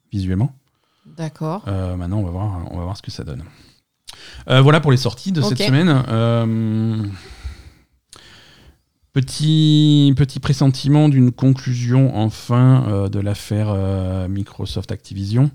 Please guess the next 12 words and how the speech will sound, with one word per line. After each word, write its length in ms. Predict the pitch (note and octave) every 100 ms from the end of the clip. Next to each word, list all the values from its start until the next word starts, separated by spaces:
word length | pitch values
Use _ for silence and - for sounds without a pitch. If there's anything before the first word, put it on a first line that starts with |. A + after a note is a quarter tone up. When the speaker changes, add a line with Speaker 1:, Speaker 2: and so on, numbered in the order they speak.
| _
Speaker 2:
Mhm. 280 | F#3+ F3 G#3
Speaker 1:
cette 220 | - G2+
semaine. 420 | - G2+ A2+ C#3+ D3 F3+
Speaker 2:
Mhm. 280 | F3+ G#3 C#4 _ -
Speaker 1:
Euh, 720 | G2+ G2 G2 F#2+ F#2 F#2 F#2
sans 300 | F2 - F2
doute, 400 | F2 A2 B2+ -
euh, 560 | - F#2+ F#2 F#2 F2+ F2+
sans 160 | - F#2
doute 160 | A#2+
vendredi. 720 | G#2 G2 E2+ F2 - - _ E3+
Speaker 2:
D'accord. 400 | E3+ D#3 D3+